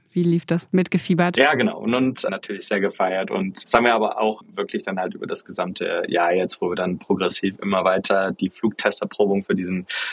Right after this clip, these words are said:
Speaker 2: Technologiedemonstrator durchgeführt haben, haben wir dann immer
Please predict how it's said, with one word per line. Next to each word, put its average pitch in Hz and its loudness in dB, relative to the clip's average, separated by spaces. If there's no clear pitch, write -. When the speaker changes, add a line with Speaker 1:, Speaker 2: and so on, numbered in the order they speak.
Speaker 2:
Technologiedemonstrator 95 2
durchgeführt - -4
haben, 85 -2
haben 87 -4
wir 92 -2
dann 90 -2
immer 90 0